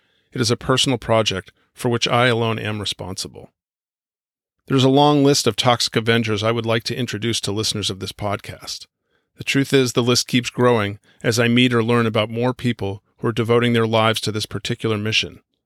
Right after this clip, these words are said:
So, I hope you'll join us and give a few episodes a try.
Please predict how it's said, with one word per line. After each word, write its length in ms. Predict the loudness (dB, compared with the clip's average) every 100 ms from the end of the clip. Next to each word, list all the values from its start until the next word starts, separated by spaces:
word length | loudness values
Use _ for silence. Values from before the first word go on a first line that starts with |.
| _ _ _
So, 320 | 0 0 0 _ _ _ _ _ _ _
I 40 | 0
hope 180 | 2
you'll 120 | 2 2
join 340 | 2 2 2
us 240 | 0 -4 -10 _ _
and 140 | 0
give 160 | 2 0
a 60 | 0
few 220 | 2 2
episodes 440 | 2 0 0 -2
a 20 |
try. 440 | -6 -6 -6 -8